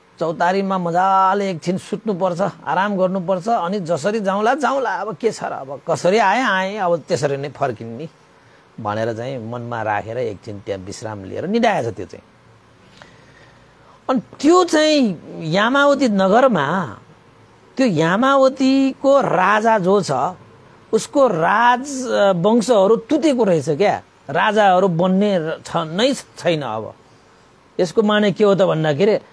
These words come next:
राज परम्परा तुतेको रहेछ त्यो देशमा चाहिँ। अनि राज परम्परा तुतेको कारणले गर्दाखेरि त्यो, त्यो राज्यमा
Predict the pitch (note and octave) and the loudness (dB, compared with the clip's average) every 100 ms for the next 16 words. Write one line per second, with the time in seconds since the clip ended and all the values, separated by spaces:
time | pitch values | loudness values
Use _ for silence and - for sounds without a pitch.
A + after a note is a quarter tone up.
0 | _ D3 F3+ B3 A#3+ G3 A3+ A3 G#3 G3+ | _ -2 0 2 0 -2 0 2 2 0
1 | G3 - - G3+ G#3 E3 D3 A#2+ A2 B2+ | -2 -2 -2 0 2 2 0 -4 -8 -8
2 | G2 G2+ - - - - - _ _ _ | -8 -12 -14 -20 -20 -20 -20 _ _ _
3 | _ _ _ _ _ _ _ _ _ _ | _ _ _ _ _ _ _ _ _ _
4 | _ _ _ _ _ _ - F#3+ E3+ B3 | _ _ _ _ _ _ -4 -2 0 0
5 | E4 E4 C#4 C#4 C#4 C4 A3+ - - B3+ | 0 0 2 2 2 2 2 -4 -4 -2
6 | A3+ B3 A#3 - F#3+ G#3 A3 G3 F#3+ F3 | 2 2 0 0 0 2 2 4 4 4
7 | F3+ E3+ F3+ D#3 A3+ F3+ E3 - - _ | 2 0 -2 0 0 0 -6 -16 -20 _
8 | _ _ D4 D4+ B3 G#3 G#3 E3+ A3 F3+ | _ _ 2 4 4 2 0 0 0 0
9 | D#3+ | -6